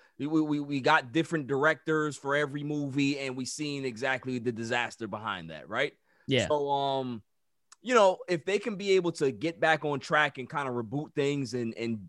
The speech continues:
Speaker 1: do something new, create a new story, I'm, I'm all for it, 'cause I love my Star Wars, but I was just highly disappointed that after all of that, they would go back into the, the toolbox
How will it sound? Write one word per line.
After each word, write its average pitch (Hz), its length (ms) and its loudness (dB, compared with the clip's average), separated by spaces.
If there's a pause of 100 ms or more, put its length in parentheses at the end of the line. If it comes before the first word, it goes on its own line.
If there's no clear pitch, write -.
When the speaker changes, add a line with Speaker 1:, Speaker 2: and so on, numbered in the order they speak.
(160)
Speaker 1:
do 160 200 4
something 143 420 2
new, 143 160 2
create 139 320 0
a 143 60 -4
new 139 120 -6
story, 156 360 -2
I'm, 247 160 -10
I'm 220 180 0
all 240 140 2
for 226 240 2
it, 147 60 0
'cause 156 100 -4
I 202 80 0
love 233 180 0
my 220 120 0
Star 233 340 -2
Wars, 117 240 -2
but 131 120 -4
I 156 60 4
was 170 160 0
just 135 160 -10
highly 156 560 0
disappointed 127 760 -6 (400)
that 127 320 0 (1160)
after 160 340 2 (100)
all 185 280 6
of 139 160 -2
that, 131 240 0
they 135 120 2
would 123 300 -2
go 131 640 0
back 127 340 -6
into 123 280 -8
the, 107 340 -8
the 104 80 -18
toolbox 110 960 -8